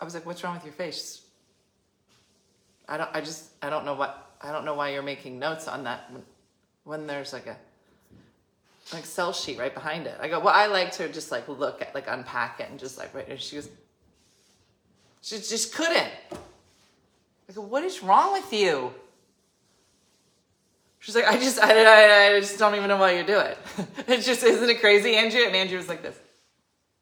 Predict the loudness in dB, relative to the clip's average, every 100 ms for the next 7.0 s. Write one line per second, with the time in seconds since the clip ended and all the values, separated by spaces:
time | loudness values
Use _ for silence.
0 | _ _ _ -14 -12 -6 -4 -2 -2 0
1 | 0 -2 -2 -4 -4 -2 2 2 4 2
2 | 2 -6 0 2 4 2 0 -4 -4 -2
3 | -2 2 2 2 0 0 0 -2 -12 -12
4 | -12 -12 -16 -20 _ _ _ _ _ _
5 | _ _ -18 -16 -16 -8 -2 0 0 4
6 | 6 6 6 -2 -4 -6 -8 -2 -2